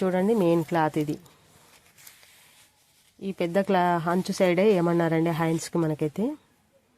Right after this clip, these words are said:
నేనైతే హా-, మనకు లైనింగ్ కట్ చేసు-, కట్ చేసుకున్నాం కదా, అంతే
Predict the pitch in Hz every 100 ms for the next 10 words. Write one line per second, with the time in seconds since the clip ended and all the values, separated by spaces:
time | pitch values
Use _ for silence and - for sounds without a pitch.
0 | _ _ _ _ _ _ 185 170 170 226
1 | 220 196 170 170 170 165 170 170 185 190
2 | 180 170 180 - _ 185 170 185 - 175
3 | 170 170 175 226 320 240 _ _ 170 165
4 | 165 180